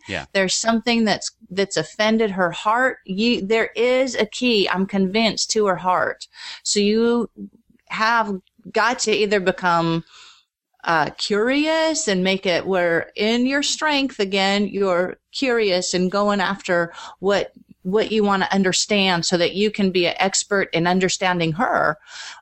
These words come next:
Speaker 2: or do what it takes to have those conversations, uh,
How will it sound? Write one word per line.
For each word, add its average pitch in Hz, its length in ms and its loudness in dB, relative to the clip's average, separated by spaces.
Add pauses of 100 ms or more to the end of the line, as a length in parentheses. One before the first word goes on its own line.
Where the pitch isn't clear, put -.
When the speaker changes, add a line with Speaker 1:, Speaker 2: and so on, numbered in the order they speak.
Speaker 2:
or 220 440 0 (520)
do 240 200 0
what 254 140 0
it 214 120 -2
takes 240 220 -2
to 226 80 2
have 220 200 0
those 208 200 0
conversations, 202 1080 0 (180)
uh, 196 60 2